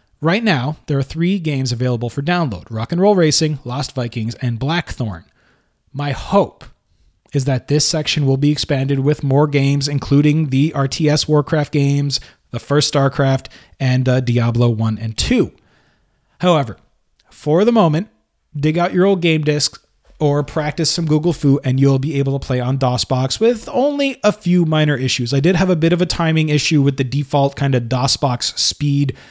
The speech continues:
where some of the animations went a bit too fast. Little bit of tweaking, uh, fixed that. Though the first time I tried to tweak it when I was streaming the, uh, Orcs and Humans, I actually ended up crashing the game. But, you know, a little bit of work and you can get it working, uh,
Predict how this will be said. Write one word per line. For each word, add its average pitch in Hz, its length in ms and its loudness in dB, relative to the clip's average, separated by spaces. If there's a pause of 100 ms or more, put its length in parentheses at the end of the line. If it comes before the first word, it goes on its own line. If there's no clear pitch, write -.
(180)
where 131 240 0
some 151 160 -2
of 143 80 -2
the 135 80 -2
animations 131 480 -4
went 156 140 0
a - 20 -2
bit 147 140 -2
too 151 120 -2
fast. 143 440 -6 (400)
Little 147 320 2
bit 143 120 0
of 139 100 -4
tweaking, 135 560 -4
uh, 107 440 -8
fixed - 380 -4
that. 147 420 -2 (180)
Though 127 280 -4
the 127 100 -4
first 156 220 -4
time 147 180 -4
I 143 40 -2
tried 135 240 -6
to 135 60 -4
tweak 143 280 -4
it 147 100 -2
when 139 160 -4
I 127 60 -6
was 139 100 -2
streaming 151 440 -2
the, 135 200 -2
uh, 123 460 -6
Orcs 143 240 -4
and 127 100 -4
Humans, 160 380 0 (280)
I 135 140 -2
actually 135 280 0
ended 139 180 -2
up 139 80 -4
crashing 147 380 -2
the 131 60 -4
game. 175 360 2 (260)
But, 131 320 -4
you 143 100 0
know, 110 140 -4 (140)
a - 20 -6
little 120 220 -2
bit 151 100 2
of 147 60 4
work 127 260 2
and 120 140 -4
you 110 100 -2
can - 100 -16
get 107 140 -4
it 101 80 -6
working, 101 380 -6
uh, 92 180 -6